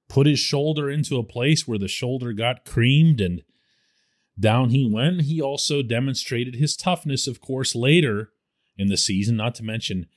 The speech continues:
his team dedication, by being available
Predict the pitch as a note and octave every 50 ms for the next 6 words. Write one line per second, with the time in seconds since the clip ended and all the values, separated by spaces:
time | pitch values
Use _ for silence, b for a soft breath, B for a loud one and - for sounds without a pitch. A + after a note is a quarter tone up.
0 | _ _ _ _ - F#2 - - - D3+ F3 F3+ D#3 A#2+ G2+ F#2 E2+ - - F#2
1 | F2 E2+ - - B2 B2+ A#2+ B2 _ _ _ _ _ _ _ _ _ _ _ _
2 | _ _ _ _ _ _ _ _ _ _ - F#2+ G2 G#2+ G#2 G#2+ G#2 F#2+ A2+ A2+
3 | A#2 A2 A2+ G#2+ F#2+ F#2 B2 D3+ D#3+ D3+ C3 G2+ F2+ F2+ G2+ G#2+ -